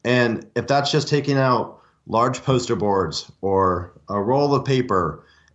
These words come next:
and then using Post-its,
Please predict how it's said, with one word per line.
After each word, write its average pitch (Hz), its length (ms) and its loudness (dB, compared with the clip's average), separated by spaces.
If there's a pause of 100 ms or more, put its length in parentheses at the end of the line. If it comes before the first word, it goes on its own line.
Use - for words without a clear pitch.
(140)
and 120 200 2
then 120 480 0 (140)
using 160 480 0
Post-its, 131 680 -2